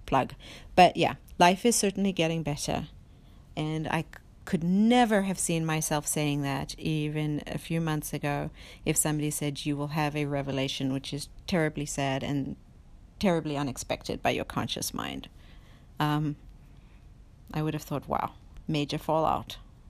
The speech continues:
Major fallout is coming," but that has not been the case. Um, peace, acceptance, and, okay, now on to the next level.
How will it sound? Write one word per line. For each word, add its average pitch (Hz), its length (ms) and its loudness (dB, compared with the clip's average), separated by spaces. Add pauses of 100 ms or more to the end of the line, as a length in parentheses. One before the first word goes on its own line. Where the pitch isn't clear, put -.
(100)
Major 151 300 0
fallout 147 360 -2
is 151 120 -8
coming," 147 340 0
but 147 160 -4
that 151 160 -4
has 156 160 -8
not 143 220 -4
been 147 160 -2
the 147 80 -4
case. - 500 -10 (720)
Um, 151 420 -2 (140)
peace, - 420 0
acceptance, - 960 -2 (640)
and, 160 600 0
okay, 214 340 -2 (760)
now 160 520 -2
on 160 160 -2
to - 160 -10
the 160 80 0
next 151 320 -2
level. 143 380 -6